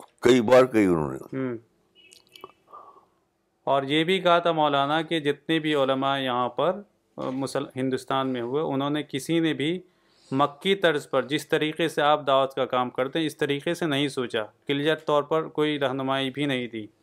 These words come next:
Speaker 1: ہاں، یہ بہت اہم بات تھی۔
Speaker 2: ہوں۔
Speaker 1: کیا، کیا، کیا الفاظ تھے ان کے؟
Speaker 2: مکی طرز پر جو آپ دعوت کا کام کر رہے ہیں، اسلامی تاریخ میں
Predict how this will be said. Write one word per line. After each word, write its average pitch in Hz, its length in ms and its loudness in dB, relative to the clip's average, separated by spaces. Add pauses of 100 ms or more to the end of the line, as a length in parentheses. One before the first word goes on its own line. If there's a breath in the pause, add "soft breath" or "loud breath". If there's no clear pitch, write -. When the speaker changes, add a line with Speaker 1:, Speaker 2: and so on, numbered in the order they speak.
(420 soft breath)
Speaker 1:
ہاں، 113 80 6
یہ 135 120 8
بہت 104 340 6
اہم 139 220 4
بات 113 240 4
تھی۔ - 400 -10
Speaker 2:
ہوں۔ 120 80 -12 (520)
Speaker 1:
کیا، 113 120 8
کیا، 120 220 4
کیا - 340 2 (120)
الفاظ 95 380 2
تھے 123 80 4
ان 120 200 -2
کے؟ 170 80 2 (720)
Speaker 2:
مکی 147 480 2
طرز 175 360 2
پر 180 140 2
جو 165 200 2
آپ 147 120 4 (100)
دعوت 143 320 6
کا 143 140 4
کام 135 300 0
کر 127 160 -2
رہے 120 340 -4
ہیں، 156 160 -6
اسلامی 139 460 -2
تاریخ 139 520 0
میں 160 300 0